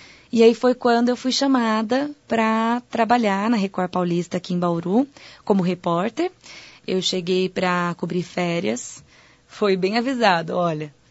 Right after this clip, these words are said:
você vai vir cobrir férias, pode ser que não dê certo, mas,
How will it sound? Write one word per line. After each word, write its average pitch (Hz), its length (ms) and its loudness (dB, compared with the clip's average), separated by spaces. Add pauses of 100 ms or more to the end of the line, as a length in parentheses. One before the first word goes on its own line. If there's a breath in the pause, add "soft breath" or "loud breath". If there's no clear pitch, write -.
você - 160 -12
vai 170 140 -6
vir 160 120 -8
cobrir 165 300 -8
férias, 180 460 -4
pode 170 300 -4
ser 175 120 -6
que 175 100 -4
não 170 140 -2
dê 190 120 -2
certo, 269 520 -2
mas, 240 560 -4